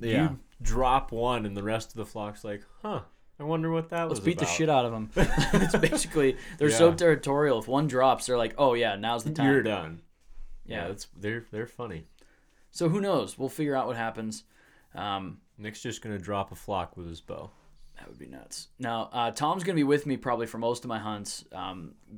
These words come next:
Speaker 3: I really was trying to get Tom, big old long beard.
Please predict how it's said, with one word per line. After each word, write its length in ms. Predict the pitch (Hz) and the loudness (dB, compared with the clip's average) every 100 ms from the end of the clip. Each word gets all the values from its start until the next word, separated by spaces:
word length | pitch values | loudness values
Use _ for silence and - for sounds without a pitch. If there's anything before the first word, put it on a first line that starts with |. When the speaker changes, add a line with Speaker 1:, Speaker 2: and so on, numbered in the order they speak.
| 110 _ _ - | -20 _ _ -10
Speaker 3:
I 60 | |
really 280 | 113 123 123 | -4 0 0
was 120 | 113 | -2
trying 200 | 110 120 | -4 -6
to 60 | 113 | -4
get 140 | 107 - | -6 -4
Tom, 380 | 117 117 113 - - - _ | -4 -4 -6 -12 -20 -20 _
big 140 | - 117 | -6 -2
old 140 | 113 | -2
long 240 | 110 113 113 | 0 -2 -2
beard. 420 | 113 110 110 107 | -2 -2 -2 -10